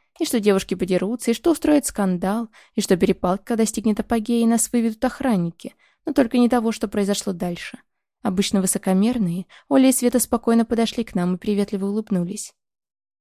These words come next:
«Вы друг друга, наверное, заменяете в соцсети, когда одна из вас болеет. Все равно разницы не видно, и никто не заметит подмены. Бедные подписчики,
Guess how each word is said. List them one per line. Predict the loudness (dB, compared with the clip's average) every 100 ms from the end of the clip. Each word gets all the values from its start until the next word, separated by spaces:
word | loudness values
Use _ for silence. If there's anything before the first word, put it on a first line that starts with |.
| _ _ _ _ -6
«Вы | 0 2
друг | 2 -2
друга, | 0 2 4
наверное, | 2 2 2 2
заменяете | 4 4 4 2 0 -2
в | -2
соцсети, | -2 -2 -6 -6 -6 -8 -10 _ _
когда | -2 0 4 4
одна | 6 2
из | 2
вас | -2 0
болеет. | 0 0 -2 -8 -16 -20 _ _
Все | -2 2
равно | 4 4
разницы | 2 2 0 2
не | 0
видно, | 0 0
и | 2
никто | 2 2
не | 0
заметит | 2 2 2 -2
подмены. | -2 0 2 2 -2 -8 _ _ _ _ 0
Бедные | 2 4 4
подписчики, | 2 -2 -2 -4 -4 -8 -8 -10